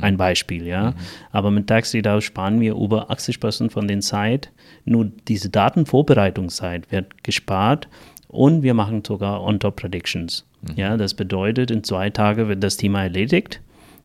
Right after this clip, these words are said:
Speaker 1: Wir konzentrieren uns über Verbesserungen und nicht über Datensammlung, wir kon-, u-, über Probleme zu finden. Wir haben die Probleme
Speaker 2: Mhm.
Speaker 1: gefunden. Wir verbessern uns in unseren Prozessen von Umsatz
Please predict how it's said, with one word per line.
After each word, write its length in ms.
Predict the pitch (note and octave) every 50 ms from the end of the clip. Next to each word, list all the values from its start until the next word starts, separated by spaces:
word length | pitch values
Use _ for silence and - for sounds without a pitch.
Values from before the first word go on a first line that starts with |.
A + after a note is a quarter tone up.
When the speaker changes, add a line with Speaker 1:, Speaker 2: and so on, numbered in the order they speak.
| _ - A2+
Speaker 1:
Wir 280 | G#2 G2+ G#2+ B2 C#3+
konzentrieren 720 | - - C#3+ C3 - - A#2+ A#2 - - A2+ A2+ A#2 A#2 A#2
uns 560 | - - A2+ G#2+ A2 A2+ A2+ - - - - -
über 200 | - A2 G2+ G2+
Verbesserungen 1000 | - - - A2+ G#2+ - G2 F#2+ - - B2+ A#2+ B2 B2 B2+ C3 C3+ D3+ D#3+ - - - - _
und 180 | - A#2 G#2 A2
nicht 260 | A2+ A#2+ - - -
über 320 | - A#2+ A2 G2 G#2 G2
Datensammlung, 840 | F#2 - F2 F2 F#2 - G#2 G2 - - F2+ E2+ F2 F2 F2 F2+ F#2
wir 120 | G2 G2
kon-, 360 | F#2+ - G#2+ G2 F#2+ F#2 F#2+ F2+ -
u-, 280 | A2+ A2 G#2 G2 F#2+ - -
über 160 | G#2 G2+ G2+ F#2+
Probleme 480 | - - A2 F#2 - A2 G#2+ A2+ A#2+
zu 120 | - - G2
finden. 300 | - - A2 G#2 G2 F#2+
Wir 100 | F#2+ F#2+
haben 220 | A2 C3 E3 D3+
die 80 | C3+ G#2+
Probleme 340 | - G#2 F2+ F2+ G2 G2+
Speaker 2:
Mhm. 60 | G2+ F#2+
Speaker 1:
gefunden. 540 | G2 - - - A#2+ B2 A2+ F#2+ E2+ D#2 - - - - - - - - - -
Wir 120 | A#2 G2+
verbessern 540 | - G2+ F#2+ - G#2+ G#2 G#2+ - - C3 C3
uns 280 | B2+ B2 B2 A#2 -
in 180 | - A#2 G#2+ G#2
unseren 300 | A2 G2+ G#2+ G#2 G2+ -
Prozessen 540 | - G2 F#2 - G#2+ A2 A2 - C3 B2+ -
von 180 | - A#2 G#2+
Umsatz 560 | G#2 A2+ A#2 B2 A#2+ C3+ C3 C#3 C3+ - -